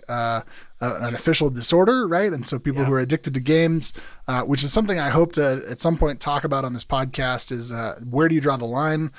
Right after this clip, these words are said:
Speaker 1: with gaming addiction? Certainly not a, uh, thing to take lightly,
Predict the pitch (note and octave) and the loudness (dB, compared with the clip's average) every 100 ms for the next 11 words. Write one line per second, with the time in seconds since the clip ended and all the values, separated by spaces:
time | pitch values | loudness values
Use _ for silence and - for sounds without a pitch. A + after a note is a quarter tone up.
0 | - - - C#3 C3+ C#3+ C3+ C3+ C3+ - | -20 -18 -6 -2 2 2 2 0 0 0
1 | C3+ C3 C#3 A#2 B2 A#2+ B2 B2 A#2+ A#2+ | -2 -2 -2 -2 -2 -2 -2 -4 -6 -6
2 | A#2+ A2+ - C#3+ C3 B2 A#2 B2 D3+ D#3+ | -4 -6 -4 -2 -2 -4 -6 0 0 0
3 | C3 A#2 | -4 -8